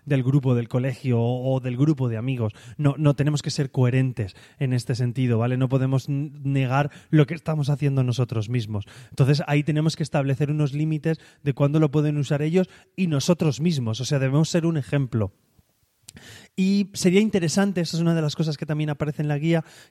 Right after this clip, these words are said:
que es establecer una ubicación central de la casa donde, donde se carguen los teléfonos, ¿vale? Donde estén fuera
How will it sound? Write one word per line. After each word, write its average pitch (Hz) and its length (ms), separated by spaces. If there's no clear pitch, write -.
que 147 240
es 143 100
establecer 165 760
una 196 240
ubicación 190 540
central 175 420
de 170 80
la 165 100
casa 214 380
donde, 147 400
donde 151 220
se 143 140
carguen 175 280
los 170 140
teléfonos, 117 440
¿vale? 147 220
Donde 151 180
estén 185 240
fuera 190 460